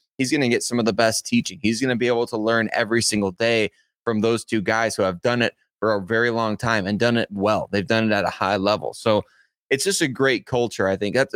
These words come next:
when we talk about Sean Payton building culture, all these different things that he brings to the table, that's, that's one of those things, right? It, it's, it's something that you're pouring into the next generation. You're not just saying, "How can we fill,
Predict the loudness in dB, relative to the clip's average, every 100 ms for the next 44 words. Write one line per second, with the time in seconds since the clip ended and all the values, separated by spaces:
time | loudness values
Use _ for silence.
0 | -4 -2 -2 0 -2 -2 -2 -2 -2 -2
1 | 0 0 0 0 0 -2 0 0 2 -2
2 | -2 -2 -2 -2 0 0 -4 _ _ _
3 | _ _ _ _ -2 0 0 0 0 0
4 | -2 0 2 2 0 0 0 0 0 0
5 | 0 0 0 0 2 0 -2 -4 _ _
6 | 0 0 -2 -2 0 0 0 0 0 2
7 | 0 0 0 0 0 -2 0 2 0 0
8 | 0 -2 -2 -2 0 0 0 0 0 0
9 | 0 0 -2 -2 -2 0 0 0 -2 0
10 | 0 2 2 0 -2 -2 0 0 0 0
11 | 0 0 0 -2 0 0 2 0 0 0
12 | -2 -2 -2 0 -2